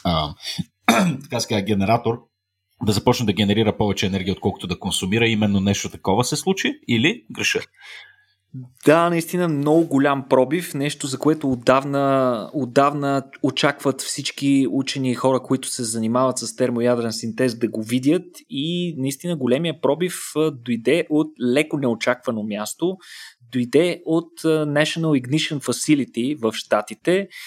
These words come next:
Speaker 2: а, където докладваха, че са получили едно цяло и три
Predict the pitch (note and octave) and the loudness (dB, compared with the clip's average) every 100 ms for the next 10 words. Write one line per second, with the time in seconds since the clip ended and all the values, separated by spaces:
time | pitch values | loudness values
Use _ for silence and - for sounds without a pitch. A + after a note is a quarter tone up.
0 | - - - - C3+ C#3 C#3+ - - A#2+ | -16 -18 -20 -4 2 2 2 0 -2 2
1 | C3 D3+ - F#3+ D#3+ B2 - A#2 C#3+ E3 | 2 2 -2 -6 -4 -6 0 0 0 -2
2 | - E3+ F3 E3+ - - C#3+ D#3 D#3+ D#3+ | -4 -2 -2 -4 -10 -6 -2 0 0 0
3 | E3 D#3+ D#3+ D#3+ D#3+ - - C#3+ D#3 D#3+ | 0 0 0 0 -4 -8 -6 -2 0 0
4 | D#3+ D#3 D#3+ _ _ _ C#3 B2+ D3+ - | 0 -2 -6 _ _ _ -8 -4 -4 -4
5 | D3+ D3+ D3+ B2 A2+ C#3 D#3+ - - C#3 | -2 -2 -2 -4 -6 -6 -6 -6 -4 0
6 | D3 C#3 B2 - A#2+ C3+ C3+ | 2 2 0 -2 0 2 0